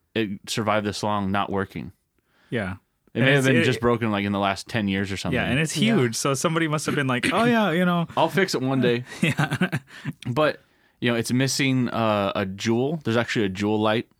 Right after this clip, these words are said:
Speaker 2: Yeah.
Speaker 1: on it, too, to let you know when it's on. And I gotta find one of those, so we'll see. I think I'm gonna sell this pedal. I don't think I'm gonna use it. I think I'm gonna try and
Speaker 2: Flip
Speaker 1: get rid
Speaker 2: it.
Speaker 1: of it. Yeah.
Speaker 2: Yeah, there you go.
Speaker 1: That way, uh,
Speaker 2: When you're
Speaker 1: yeah.
Speaker 2: first.
Speaker 1: I don't. Yeah. So
Speaker 2: Pedals
Speaker 1: <laughs>
Speaker 2: to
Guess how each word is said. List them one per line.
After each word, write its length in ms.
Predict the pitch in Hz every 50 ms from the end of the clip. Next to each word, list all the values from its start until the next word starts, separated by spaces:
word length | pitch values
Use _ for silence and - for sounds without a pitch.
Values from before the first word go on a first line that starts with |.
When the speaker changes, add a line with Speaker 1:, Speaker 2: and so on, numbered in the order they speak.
| - _ -
Speaker 2:
Yeah. 120 | 135 113 110
Speaker 1:
on 100 | 117 113
it, 80 | 107 -
too, 240 | - 113 113 120
to 140 | 117 - 113
let 200 | 101 98 - -
you 60 | 101
know 180 | 95 95 101 98
when 320 | 98 98 95 95 92 95 - _ _ _ _ _ _ _ _ _
it's 200 | - 90 92 -
on. 320 | 92 90 95 101 107 120 123 _ _ _ _ _ _ _ _ _ _ -
And 280 | - 98 95 95 95 95
I 40 | 101
gotta 140 | 101 101 98
find 280 | - - 98 98 98 98
one 100 | 101 98
of 60 | 92
those, 260 | 92 92 95 101 -
so 300 | - - 98 90 90 92 -
we'll 80 | 110 107
see. 220 | - - 98 98 -
I 80 | - 147
think 140 | 131 208 214
I'm 60 | 220
gonna 120 | 208 180
sell 220 | 123 - - 123 120
this 140 | 104 92 -
pedal. 240 | - - 80 67 -
I 60 | -
don't 140 | 117 120 120
think 120 | - 147
I'm 60 | 120
gonna 120 | 110 101 95
use 220 | 92 92 87 69
it. 80 | 71 80
I 40 | 90
think 140 | 98 -
I'm 60 | 117 107
gonna 80 | 104 98
try 200 | - - 101 92
and 160 | 90 85 90 92 _ _ _ _ _ _ _ _ _ _ _ _ _ 170 135
Speaker 2:
Flip 160 | - - 117
Speaker 1:
get 40 | 101 101
rid 80 | 101
Speaker 2:
it. 40 | 98
Speaker 1:
of 80 | 90 90
it. 120 | 87 82 -
Yeah. 220 | 95 95 90 87 - -
Speaker 2:
Yeah, 220 | 104 101 98 90 85 _ -
there 100 | 101 101
you 60 | 92
go. 180 | 95 92 98 - _ _ -
Speaker 1:
That 140 | 101 95 90
way, 180 | 90 90 90 90
uh, 200 | 90 87 87 95 - _ -
Speaker 2:
When 100 | - 123
you're 100 | 117 113
Speaker 1:
yeah. 40 | - -
Speaker 2:
first. 340 | 123 117 107 - - - _ _ _ _ - -
Speaker 1:
I 80 | 95
don't. 340 | 98 104 117 117 117 107 - -
Yeah. 220 | 107 117 113 101 - -
So 200 | - - - 117
Speaker 2:
Pedals 220 | 117 120 113 123
Speaker 1:
<laughs> 20 | -
Speaker 2:
to 120 | 107